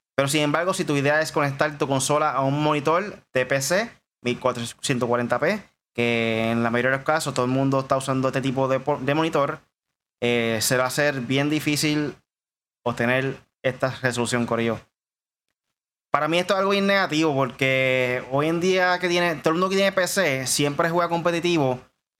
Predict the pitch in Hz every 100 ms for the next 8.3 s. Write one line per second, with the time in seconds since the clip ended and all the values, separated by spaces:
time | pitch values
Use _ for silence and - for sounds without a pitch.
0 | _ _ _ _ _ - 139 147 143 151
1 | 135 147 175 190 202 - - 180 202 196
2 | - - 139 143 165 165 165 165 143 123
3 | 117 - _ _ _ _ - 156 156 151
4 | 170 190 214 202 202 220 202 139 151 151
5 | 143 139 127 135 135 175 147 156 160 -
6 | 131 160 131 117 123 123 127 147 151 160
7 | 147 - _ _ _ - 123 135 147 160
8 | 175 175 -